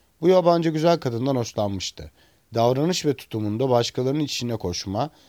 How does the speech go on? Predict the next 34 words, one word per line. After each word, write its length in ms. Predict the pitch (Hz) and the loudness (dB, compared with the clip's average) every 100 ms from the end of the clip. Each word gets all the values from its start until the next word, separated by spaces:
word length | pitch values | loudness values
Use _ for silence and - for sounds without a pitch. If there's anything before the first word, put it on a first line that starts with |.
| _ - | _ 0
ya 140 | 160 | 2
da 60 | 160 | 6
yaltakçılık 720 | 151 135 135 139 - 160 151 | 4 4 2 0 0 -4 0
yapma 240 | 135 143 | 0 2
gibi 180 | 147 127 | -2 -2
şeylerden 600 | - 117 107 104 104 127 - | -2 -2 0 -2 -2 -4 -2
en 160 | 180 170 | -2 -2
küçük 300 | - - - | -6 -10 -4
bir 80 | 135 | -4
iz 200 | 123 110 | -4 -4
bile 120 | 110 | -2
yoktu. 400 | 113 - 80 73 _ _ _ _ | -2 -4 -12 -12 _ _ _ _
Vadi 320 | 123 120 131 180 | 2 4 4 4
halkının 440 | 175 135 117 123 | 4 2 -4 -4
konuştuğu 500 | 120 117 113 - 123 | -4 -4 -6 -6 -4
o 160 | 120 143 | -2 0
garip 280 | 151 151 | 0 0
İspanyol 500 | 127 - 123 143 156 | -4 -6 -2 2 2
lehçesiyle, 680 | 127 110 120 - 135 95 127 _ _ _ | 0 -2 -4 -4 -4 -4 -6 _ _ _
"Söyle 380 | - 156 170 143 | 4 4 6 2
bana." 220 | 110 90 | 0 -2
dedi. 240 | 82 73 - _ | -6 -10 -18 _
"Şuradaki 480 | - 151 151 151 160 | -4 -2 0 2 2
adam 260 | 151 151 156 | 4 4 4
gerçekten 680 | 147 139 147 - 139 143 | 2 2 -4 -2 -2 2
Davasco 460 | 135 160 175 - 82 | 4 4 2 -4 -10
mu? 140 | 76 - _ _ _ - | -10 -14 _ _ _ 0
Gökteki 460 | 127 127 156 156 | 0 0 -2 0
güneşte 420 | 151 143 139 160 | 0 0 0 0
bulunan 380 | 143 139 139 135 | 0 2 2 0
evinden 440 | 131 135 147 175 170 | 0 0 2 2 2
mi 100 | 117 | 2
geldi 300 | 95 - 82 | 0 -2 -8
buraya?" 280 | 82 76 | -8 -10